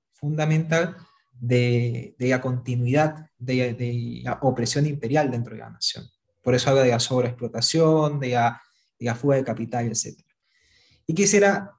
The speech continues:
ir de ahí a un debate que plantea Enrique Semo y, y combinando con lo que decía Chris, ¿no? O sea, es, es el tema de la dependencia, la teoría de dependencia determinista,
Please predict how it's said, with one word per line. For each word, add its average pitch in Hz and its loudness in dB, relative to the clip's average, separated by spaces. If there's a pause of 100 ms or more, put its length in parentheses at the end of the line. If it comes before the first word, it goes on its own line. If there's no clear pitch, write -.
(120)
ir 156 4
de 185 4
ahí 185 2 (440)
a 127 -2
un 139 2
debate 160 2
que 135 -6
plantea 156 -2
Enrique 143 -4
Semo 165 0
y, 117 -6
y 123 -10
combinando 135 0
con 135 0
lo 120 -2
que 117 -6
decía 139 -4
Chris, 135 0
¿no? 160 -6
O - -20
sea, 117 -6 (500)
es, 151 2
es 165 2
el 170 2
tema 180 2
de 131 -2
la 123 -2
dependencia, 131 -4
la 127 -6
teoría 131 0
de 151 0
dependencia 139 -4
determinista, 127 0